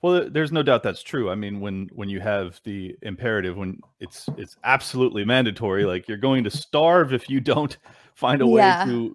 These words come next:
Speaker 1: get, uh, an asset that isn't inflating so rapidly. Um, that certainly increases adoption and also knowledge on,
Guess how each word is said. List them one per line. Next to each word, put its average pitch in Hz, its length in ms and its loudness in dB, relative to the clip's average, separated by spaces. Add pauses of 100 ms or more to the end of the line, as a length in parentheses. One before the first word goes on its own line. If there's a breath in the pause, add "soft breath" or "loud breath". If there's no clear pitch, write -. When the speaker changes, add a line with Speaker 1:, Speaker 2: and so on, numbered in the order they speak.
Speaker 1:
get, 127 300 0
uh, 104 440 -4
an 107 120 -8
asset 113 480 -2
that 101 140 -4
isn't 104 320 -6
inflating 107 520 -6
so 95 200 -10
rapidly. 92 500 -6 (420)
Um, 92 360 -6 (200)
that 107 200 -2
certainly 101 680 -4
increases 101 800 -10
adoption 123 600 -2
and 95 340 -6
also 95 720 -6
knowledge 107 480 0
on, 90 100 -4